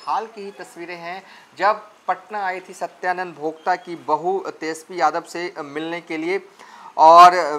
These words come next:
उन्होंने लालू यादव से भी जो है वो मुलाकात की थी। तो ये जो महिला आपको दिख रही हैं वो सत्यानंद भो-, भोक्ता की बहू हैं और आरजेडी जो है इस बार चतरा से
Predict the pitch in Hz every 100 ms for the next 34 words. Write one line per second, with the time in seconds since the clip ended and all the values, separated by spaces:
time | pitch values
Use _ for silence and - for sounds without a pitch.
0 | 147 156 170 190 196 156 151 160 170 160
1 | 170 185 - - 165 175 165 160 175 -
2 | 147 147 180 139 143 151 160 160 160 165
3 | 160 156 131 - 165 202 202 165 139 -
4 | 175 220 220 190 190 220 208 208 190 202
5 | 196 202 175 165 165 - 170 175 170 156
6 | - 151 143 143 156 170 180 147 156 143
7 | 151 151 185 180 165 117 131 180 196 226
8 | 247 - - - - 190 214 220 - -
9 | 139 170 170 226 254 226 175 180 175 -
10 | 214 208 180 156 156 175 - - _ -
11 | 185 196 208 - 170